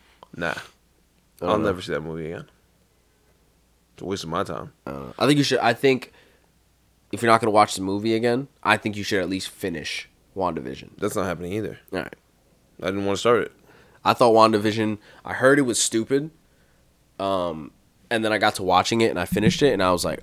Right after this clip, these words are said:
Speaker 2: "This movie's not, this show's not stupid at all."
Speaker 1: <laughs>
Speaker 2: This is a complete, like, this shows us exactly what we're about to get into
Speaker 1: Yeah.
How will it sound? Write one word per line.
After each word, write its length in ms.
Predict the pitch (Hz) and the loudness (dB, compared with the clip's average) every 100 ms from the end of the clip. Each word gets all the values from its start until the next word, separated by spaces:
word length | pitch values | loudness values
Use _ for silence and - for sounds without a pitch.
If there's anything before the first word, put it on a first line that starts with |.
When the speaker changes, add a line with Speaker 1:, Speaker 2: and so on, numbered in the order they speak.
| - - | -10 -4
Speaker 2:
"This 180 | 147 117 | 0 2
movie's 240 | 92 92 | 2 2
not, 160 | 95 - | -2 -2
this 300 | 104 123 - | -4 -4 -4
show's 300 | - 92 90 | -2 0 0
not 120 | 92 | -2
stupid 220 | - 104 117 | -2 -2 -2
at 60 | |
all." 200 | 131 - _ _ _ _ - | -4 -8 _ _ _ _ -4
Speaker 1:
<laughs> 140 | 156 - | -2 2
Speaker 2:
This 220 | 139 151 | 4 4
is 140 | 117 | 6
a 80 | 107 | 4
complete, 680 | - 98 - - 120 107 - | 2 -4 -2 0 0 0 -2
like, 360 | 92 80 - _ _ _ _ _ _ _ _ _ _ _ _ _ _ _ - | -2 -4 -10 _ _ _ _ _ _ _ _ _ _ _ _ _ _ _ -2
this 120 | 123 | 0
shows 300 | - 123 101 | 4 4 4
us 140 | 95 92 | -2 -6
exactly 920 | 78 80 92 87 87 - 82 64 - _ _ _ _ _ - | -10 -4 4 6 4 0 -8 -10 -16 _ _ _ _ _ -4
what 260 | 98 80 95 | 2 2 2
we're 120 | 95 | -2
about 240 | 87 85 | -2 -6
to 80 | 98 | -8
get 140 | 87 85 | -10 -8
into 400 | 90 - 73 - - | -10 -10 -12 -12 -8
Speaker 1:
Yeah. 240 | 90 | -8